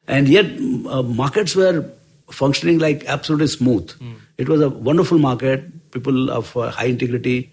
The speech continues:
Speaker 2: Yeah.
Speaker 1: brokers were there. So you could go and buy and fine.
Speaker 2: Yeah.
Speaker 1: So, uh, I took his help.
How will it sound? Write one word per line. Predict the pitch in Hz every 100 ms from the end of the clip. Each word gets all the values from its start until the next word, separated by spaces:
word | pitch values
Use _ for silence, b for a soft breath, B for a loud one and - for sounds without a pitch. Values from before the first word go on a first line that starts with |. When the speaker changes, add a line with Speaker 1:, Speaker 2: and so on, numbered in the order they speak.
| _
Speaker 2:
Yeah. | -
Speaker 1:
brokers | 110 117 123
were | 123
there. | 113 117 123 143 b b _
So |
you | 131
could | - 139 117 - - 262
go | 110 139
and | 143
buy | 110 110
and | 123 131 131 - - - _ _
fine. | - 160 - - -
Speaker 2:
Yeah. | - 123 -
Speaker 1:
So, | - 196 208 185 147
uh, | - 127 120 113 117 -
I | 127 156 147 143 -
took | - 160
his | 170 165
help. | 123 131